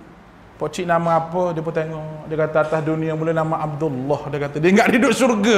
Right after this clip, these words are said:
dah. <laughs> Sebab nurse cantik-cantik. Nurse comel-comel ni, dah ingat duduk syurga dah.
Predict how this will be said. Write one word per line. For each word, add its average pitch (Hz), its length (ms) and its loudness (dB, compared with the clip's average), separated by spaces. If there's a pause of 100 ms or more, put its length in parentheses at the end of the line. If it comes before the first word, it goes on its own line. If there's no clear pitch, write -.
dah. 135 160 -2 (440)
<laughs> - 440 -12
Sebab 196 240 4 (160)
nurse 170 80 0
cantik-cantik. 196 680 0 (460)
Nurse 196 160 2
comel-comel 190 640 2
ni, 294 120 2 (440)
dah 190 320 4
ingat 214 240 4
duduk 220 160 4
syurga 208 360 2 (120)
dah. 135 60 6